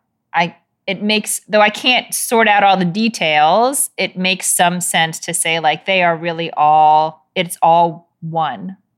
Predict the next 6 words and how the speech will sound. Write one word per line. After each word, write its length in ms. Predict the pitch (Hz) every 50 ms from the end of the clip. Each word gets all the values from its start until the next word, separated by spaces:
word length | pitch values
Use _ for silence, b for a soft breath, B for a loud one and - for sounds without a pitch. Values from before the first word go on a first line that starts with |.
| _ _ -
and 120 | 160 156
it's 160 | 151 143 - -
all 600 | 147 147 147 147 143 143 135 139 147 _ _ _ _ _ _ _ _ _ _ _ -
under 300 | - 160 156 143 147 143
this 240 | 123 131 143 - -
one, 540 | 160 147 143 139 135 139 135 131 135 147